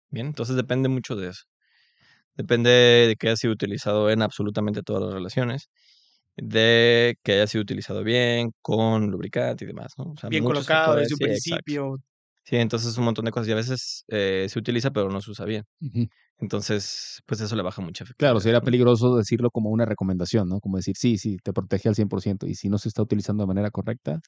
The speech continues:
Speaker 1: Sí, sí, exacto.
Speaker 3: Exacto.
Speaker 2: ¿Esto sucede más en hombres o en mujeres? ¿Qué es lo que
Speaker 1: ¿Qué?
Speaker 2: más ves en la consulta? De V I H, perdón.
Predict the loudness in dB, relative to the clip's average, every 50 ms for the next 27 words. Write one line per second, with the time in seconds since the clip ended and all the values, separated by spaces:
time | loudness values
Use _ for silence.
0 | _ -14 -10 -8 -8 -6 -6 -6 -6 -6 -8 -6 -4 -4 -4 -6 -6 -16 -18 -12
1 | -10 -6 -6 -2 0 0 2 2 0 0 -2 -2 -2 -2 -4 -4 -6 -6 -8 -6
2 | -6 -4 -4 -4 -6 -6 -8 -8 -8 -10 -12 -16 -20 -20 _ -10 -10 -8 -6 -6
3 | -8 -6 -6 -8 -6 -6 -6 -4 -4 -4 -4 -4 -6 -6 -6 -6 -6 -8 -10 -12
4 | -14 -16 -18 _ -20 -20 -20 -18 -14 -8 -6 -4 -4 -4 -6 -8 -14 -18 -20 -20
5 | _